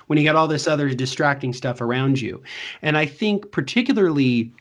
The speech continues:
in the covid crisis that we're living through now, this lesson is bigger than ever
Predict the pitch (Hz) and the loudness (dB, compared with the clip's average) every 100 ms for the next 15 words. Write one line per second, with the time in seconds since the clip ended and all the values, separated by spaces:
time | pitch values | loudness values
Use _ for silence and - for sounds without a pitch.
0 | _ _ _ _ - 147 143 139 135 - | _ _ _ _ -2 2 6 6 6 0
1 | 131 131 - 247 196 143 - 139 131 127 | -4 -2 0 2 4 2 2 0 0 -4
2 | - 123 135 127 127 120 120 113 117 156 | -6 -2 2 2 2 0 0 0 2 2
3 | 165 120 - - _ _ _ _ - 156 | 2 0 -4 -12 _ _ _ _ 0 2
4 | 180 180 185 180 165 147 139 139 127 120 | 4 4 2 2 0 2 2 0 -2 -2
5 | 143 131 127 110 117 117 87 - | 0 0 0 -2 -4 -4 -6 -14